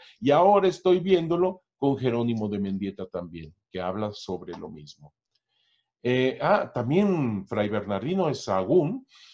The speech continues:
Fray Bernardino de Sahagún, en su Historia General, folio cincuenta y dos, página ciento treinta y seis. Te estoy mostrando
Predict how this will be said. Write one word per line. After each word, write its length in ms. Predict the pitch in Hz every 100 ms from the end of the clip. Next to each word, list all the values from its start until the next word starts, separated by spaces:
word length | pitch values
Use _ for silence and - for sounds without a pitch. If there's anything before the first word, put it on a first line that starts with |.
| - _ _ - _
Fray 200 | 123 123
Bernardino 640 | 120 117 117 113 175 190 156
de 80 |
Sahagún, 580 | 131 - 110 104 151 180
en 60 | 117
su 100 | 120
Historia 360 | 104 151 151
General, 600 | 151 123 104 113 156 - _ _
folio 340 | 127 139 135
cincuenta 640 | 123 110 101 98 92 85 92
y 80 | 85
dos, 400 | 110 202 - -
página 380 | 117 113 104 95
ciento 320 | - 107 110
treinta 300 | 117 104 98
y 80 | 95
seis. 320 | - 87 -
Te 100 | -
estoy 540 | 104 - - 156 170 196
mostrando 880 | 113 107 104 - 156 170 170 180 185